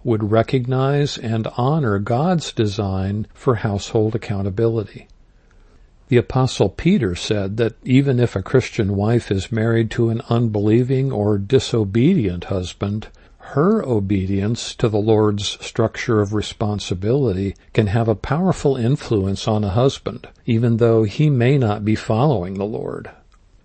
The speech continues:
Peter said, "In the same way, you wives, be submissive to your own husbands, so that even if any of them are disobedient to the word, they may be won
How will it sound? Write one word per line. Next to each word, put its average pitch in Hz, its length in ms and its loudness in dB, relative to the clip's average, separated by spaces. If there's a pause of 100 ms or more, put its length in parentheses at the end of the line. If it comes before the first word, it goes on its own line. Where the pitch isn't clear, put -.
Peter 110 300 4
said, 104 500 2 (500)
"In 107 180 2
the 107 80 2
same 127 400 0
way, 113 260 2
you 110 260 4
wives, 104 800 0
be 113 320 2
submissive 113 920 0
to - 160 -4
your 107 280 2
own 104 160 -2
husbands, 98 840 -4 (100)
so 113 360 2
that 107 320 2
even 151 260 2
if 135 160 -2
any 131 240 2
of 113 140 4
them 113 240 2
are 104 80 0
disobedient 110 920 2
to 107 140 -4
the 98 100 -2
word, 92 500 -4 (200)
they 107 160 2
may 107 240 2
be 107 180 2
won 127 640 0